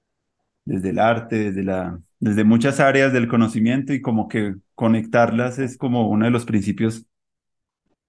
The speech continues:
de los cuales, pues, hacen que estemos conversando tú y yo acá, buscando como conectar, buscando intercambiar, buscando hacer jam,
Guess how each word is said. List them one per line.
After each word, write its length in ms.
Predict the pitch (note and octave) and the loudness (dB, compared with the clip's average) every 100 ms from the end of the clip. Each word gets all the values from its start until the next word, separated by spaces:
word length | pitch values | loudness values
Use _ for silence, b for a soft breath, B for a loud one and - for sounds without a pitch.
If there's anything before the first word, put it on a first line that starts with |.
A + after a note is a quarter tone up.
| _ _ _ _ _ | _ _ _ _ _
de 320 | - G2 G2+ F#2+ | -10 -4 -2 0
los 220 | F#2 F2+ | -2 -2
cuales, 360 | A2+ G2 G2+ G2 | 0 2 0 0
pues, 220 | A#2 G#2 | -2 0
hacen 280 | A2 A2 A2+ | 0 2 0
que 80 | A#2 | 0
estemos 340 | - G2 G2 | -2 -2 0
conversando 560 | B2 G2 F2+ G2+ F#2+ G2 | 0 -2 -2 -2 -2 -2
tú 100 | A#2 | -2
y 60 | |
yo 120 | G#2 | 0
acá, 200 | G#2+ B2 A#2+ A#2 | -2 0 -2 -4
buscando 420 | G2+ - G2+ G2+ | -8 -6 -6 -2
como 200 | A#2+ G#2 | -2 -2
conectar, 720 | G#2 F#2+ - A#2 A#2 A2+ G#2+ | -2 -4 0 2 4 2 -2
buscando 360 | G2+ G2 G2+ G2 | -6 -6 -2 -2
intercambiar, 800 | G2+ G#2+ G#2+ F#2+ G#2+ A2+ A#2 A2+ | -2 -2 -2 -4 0 2 2 0
buscando 640 | G#2 - G2+ F#2+ G#2+ A2 - | -6 -6 -4 -2 -2 -2 -2
hacer 320 | G#2 A2+ G#2+ | -2 0 2
jam, 440 | A#2+ C3+ G#2+ G2+ | 2 4 4 2